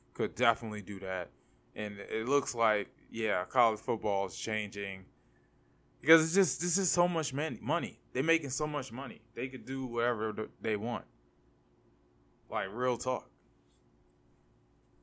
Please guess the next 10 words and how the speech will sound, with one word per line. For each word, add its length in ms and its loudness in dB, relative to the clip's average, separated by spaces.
But 100 -8
my 200 2
Sooners, 640 -2
listen, 580 -8
this, 400 -4
an 180 -10
Oklahoma 540 4
State 380 -4
fan 320 -6
said, 400 -6